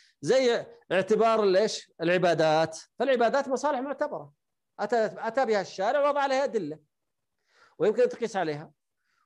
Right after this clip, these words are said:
ولها علة، مقاصد عظيمة العبادات. لولا العبادات ما عشنا في هذا الدين ولا حكم، فهي مصالح معتبرة. مثل مسألة ال-، شرب الخمر، العلة الإسكار،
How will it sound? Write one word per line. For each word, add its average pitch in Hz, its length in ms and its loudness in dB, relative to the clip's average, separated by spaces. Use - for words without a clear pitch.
ولها 226 300 2
علة، 247 420 0
مقاصد 190 460 -2
عظيمة 208 360 0
العبادات. 143 560 -6
لولا 254 240 4
العبادات 220 500 -2
ما 254 100 -4
عشنا 208 260 -8
في 175 80 -6
هذا 156 140 -4
الدين 135 300 -16
ولا 170 200 0
حكم، 120 380 -8
فهي 208 220 -2
مصالح 220 340 -2
معتبرة. 151 540 -6
مثل 277 240 2
مسألة 269 460 0
ال-، 202 840 -2
شرب 254 200 0
الخمر، 226 420 -2
العلة 247 340 2
الإسكار، 254 580 -2